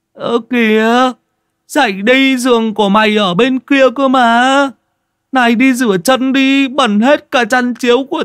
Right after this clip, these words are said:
tao. Mặc kệ cho thằng Tý dùng mọi cách, đen vẫn cứ nháy gáy phò phò, nhểu cả nước dãi. Thi thoảng còn chóp chép như đang được ăn ngon. Hồi còn bé, về khoản ngủ này thì thằng đen nó là nhất.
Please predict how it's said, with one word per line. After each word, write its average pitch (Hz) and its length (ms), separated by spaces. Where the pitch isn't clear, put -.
tao. 262 520
Mặc 120 260
kệ - 180
cho 147 180
thằng 104 140
Tý 165 460
dùng 82 360
mọi 76 180
cách, 226 160
đen 139 380
vẫn 135 220
cứ 165 140
nháy 156 300
gáy 123 320
phò 78 260
phò, 71 400
nhểu 92 380
cả 62 100
nước 127 260
dãi. 143 320
Thi 170 120
thoảng 87 360
còn 82 180
chóp 92 280
chép 196 260
như 151 100
đang 135 260
được 82 140
ăn 120 280
ngon. 131 220
Hồi 98 280
còn 85 260
bé, 120 300
về 110 180
khoản 82 340
ngủ 76 200
này 76 280
thì 71 80
thằng 67 220
đen 104 260
nó 131 140
là 73 120
nhất. 82 340